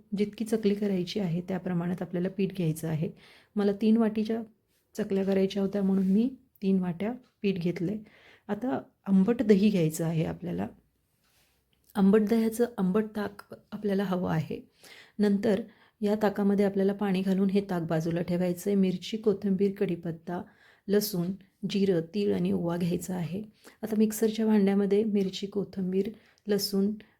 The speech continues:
जिरं हे आपल्याला बारीक वाटून घ्यायचं आहे. आणि नंतर एक वाटी पिठाला एक वाटी ताक या प्रमाणात तीन वाट्या ताक मी घेतलेलं आहे. नंतर हे वाटण मिक्सरमधलं जे आहे ते या ताकामध्ये घालायचं आहे.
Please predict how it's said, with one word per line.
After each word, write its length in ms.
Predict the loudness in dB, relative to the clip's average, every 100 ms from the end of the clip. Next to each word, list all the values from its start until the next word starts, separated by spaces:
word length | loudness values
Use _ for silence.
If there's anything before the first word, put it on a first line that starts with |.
| -4
जिरं 300 | 2 4 4
हे 180 | 2 2
आपल्याला 300 | 0 0 -2
बारीक 400 | 0 0 0 -2
वाटून 340 | -2 -2 0 0
घ्यायचं 340 | 0 -4 -4
आहे. 300 | -4 -4 -6 -8 _ -20 -10
आणि 160 | 0 4
नंतर 380 | 4 4 2 -4 -6 _ _ _
एक 240 | 0 0 -2
वाटी 240 | -4 -4
पिठाला 460 | -4 -4 -4 -4 -4
एक 200 | -2 -2
वाटी 260 | 0 -2 -4
ताक 380 | -6 -8 -8 -8
या 80 | -6
प्रमाणात 420 | -2 -2 -2 -4 -2
तीन 160 | 2 4
वाट्या 260 | 2 -2 -6
ताक 160 | -6 -6
मी 60 | -6
घेतलेलं 440 | -4 -4 -4 -4
आहे. 260 | -4 -4 -6 -8 -18 -20 _
नंतर 300 | 2 4 4
हे 140 | 4 4
वाटण 320 | 2 0 0
मिक्सरमधलं 760 | 0 0 -2 -2 -2 -2 -2 0
जे 160 | 0
आहे 240 | 0 -2 -2
ते 180 | -2
या 120 | -2 -2
ताकामध्ये 500 | -4 -4 -2 0 0
घालायचं 420 | 0 -2 -2 -4
आहे. 280 | -4 -4